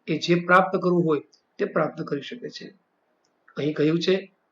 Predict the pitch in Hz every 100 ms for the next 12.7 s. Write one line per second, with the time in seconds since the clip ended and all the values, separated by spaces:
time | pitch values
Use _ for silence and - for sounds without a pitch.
0 | _ - 160 175 240 240 208 208 220 -
1 | - 180 175 180 180 175 180 - _ _
2 | _ _ _ - 135 151 156 190 185 185
3 | - - _ - 147 127 - - 196 185
4 | 175 175 175 151 151 143 - 170 165 -
5 | - _ _ _ _ _ _ - 185 190
6 | 208 - 165 220 220 190 180 170 160 160
7 | 143 _ _ _ _ 180 175 160 160 175
8 | 185 190 254 254 - 151 139 - 90 -
9 | _ _ _ _ _ _ _ - 151 156
10 | 151 143 170 156 156 180 175 151 151 185
11 | 196 170 156 160 139 - _ _ _ -
12 | 208 202 185 165 165 170